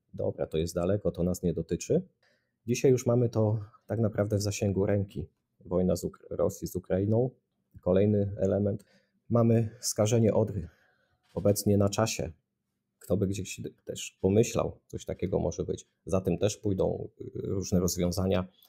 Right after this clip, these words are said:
związane z, z takim zagrożeniem finansowym dla nas, jako też dla obywateli.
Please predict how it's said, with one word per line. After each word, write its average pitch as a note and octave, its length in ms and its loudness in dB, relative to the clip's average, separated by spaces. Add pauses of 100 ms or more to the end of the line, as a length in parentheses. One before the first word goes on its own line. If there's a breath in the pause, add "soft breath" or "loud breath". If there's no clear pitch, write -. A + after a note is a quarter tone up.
(140 soft breath)
związane F2+ 680 0
z, - 320 -8
z - 100 -20
takim F#2 360 -6
zagrożeniem F#2+ 720 0 (200 soft breath)
finansowym F#2+ 600 2
dla F2 160 0
nas, F2 180 -2
jako E2 220 -6
też E2+ 340 -4
dla E2+ 120 -2
obywateli. E2+ 580 -4